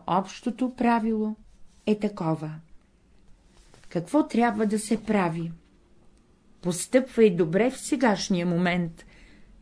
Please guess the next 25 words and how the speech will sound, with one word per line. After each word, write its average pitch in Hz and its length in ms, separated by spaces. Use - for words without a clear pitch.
та 185 100
в 147 180
бъдеще 269 540
да 226 160
ти - 100
бъде 196 320
добре. 160 500
А 185 80
когато 233 420
някой 214 460
постъпва 202 640
с - 160
тебе 175 300
сега 165 480
така 190 480
или 170 220
инак, 247 560
кажи 175 400
му: 165 240
"Прави 190 440
каквото 190 600
знаеш." 165 1000
Колцина 214 680
от 160 140
вас 165 440